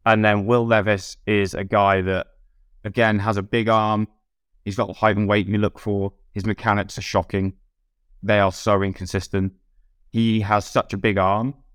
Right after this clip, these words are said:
that he relies on that too much, and his footwork is not where it needs to be. So he throws with his arm, not with his legs.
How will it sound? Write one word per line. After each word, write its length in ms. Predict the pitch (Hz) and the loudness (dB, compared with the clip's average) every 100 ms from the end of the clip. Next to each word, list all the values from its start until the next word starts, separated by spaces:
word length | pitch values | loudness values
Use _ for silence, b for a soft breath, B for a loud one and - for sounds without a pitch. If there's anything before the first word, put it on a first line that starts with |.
| _ 104 | _ -6
that 140 | 104 | -2
he 160 | 101 101 | 0 0
relies 400 | 101 101 104 95 | 2 2 2 0
on 100 | 98 | 0
that 140 | 98 | -2
too 160 | - 101 | -4 0
much, 240 | 107 - | 0 0
and 80 | 101 | -4
his 120 | 90 | -6
footwork 500 | - 110 95 95 - | -6 -4 0 -2 -2
is 100 | - | -4
not 320 | 92 95 - - | -2 -2 -4 -6
where 220 | 92 87 | -2 -2
it 60 | 80 | -2
needs 160 | 87 - | -6 -8
to 100 | 92 | -4
be. 300 | 78 65 - _ _ _ _ _ - | -4 -4 -12 _ _ _ _ _ -6
So 180 | 95 | -4
he 160 | 92 110 | 0 -2
throws 280 | - 107 95 | 2 2 2
with 120 | 92 | 0
his 140 | 92 | 0
arm, 300 | 98 104 107 | 2 4 4
not 140 | 101 90 | 2 0
with 120 | 90 | -2
his 160 | 87 90 | -4 -4
legs. 440 | 85 76 - | -4 -4 -12